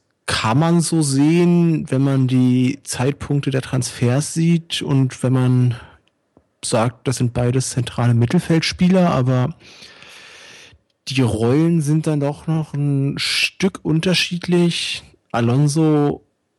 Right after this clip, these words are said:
wie sich im Nachhinein rausgestellt hat, war dann ja auch eigentlich eher so, äh, dieses, ja, dieses Fangnetz für Schweinsteiger,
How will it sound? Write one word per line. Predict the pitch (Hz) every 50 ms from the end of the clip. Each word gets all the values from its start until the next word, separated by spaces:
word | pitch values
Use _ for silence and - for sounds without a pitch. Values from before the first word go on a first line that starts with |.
| _ _ _ _ _ _ _ _ _ _ _ _ _ _ _ -
wie | 147 135 131 135
sich | 135 143 143
im | 139
Nachhinein | 127 127 135 135 147 139 135 131
rausgestellt | 127 127 131 127 - - 139 - - 139 131 143
hat, | 139 120 120 - - -
war | 120 117 107 110 123
dann | 131 131 127
ja | 123 117
auch | 117 120 117
eigentlich | 107 120 120 131 123 117 - -
eher | 120 110 107 117 127
so, | 120 127 127 127 127 131 - 131
äh, | 127 127 123 117 117 117 - _ _ - - - - - - - - - - - - - - - - _ - - _ _ _ _ _ _ _ _ _ -
dieses, | 131 123 117 117 120 113 110 110 110 104 - - - - -
ja, | - 110 107 107 104 - - - - - - - _ _ _ _ _ _ _ _ _ _ _ _ _ _ -
dieses | - 117 117 113 -
Fangnetz | - - - 110 113 143 147 143 131 131 143 139 - -
für | - - - 131 120
Schweinsteiger, | - - - 107 98 117 135 - - - 151 151 156 156 160 160 165 170